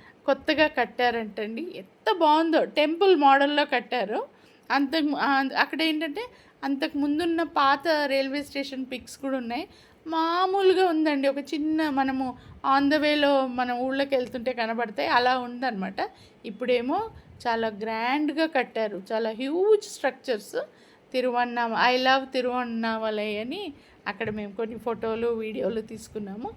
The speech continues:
స్టేషన్, ఆ, పరిసరాలు చాలా ప్రశాంతంగా చాలా బాగుందండి.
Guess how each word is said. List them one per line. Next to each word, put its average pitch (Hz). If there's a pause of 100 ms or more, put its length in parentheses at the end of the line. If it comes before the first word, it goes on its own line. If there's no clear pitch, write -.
(440)
స్టేషన్, 254
ఆ, 214 (160)
పరిసరాలు 233 (440)
చాలా 226
ప్రశాంతంగా 277
చాలా 262
బాగుందండి. 196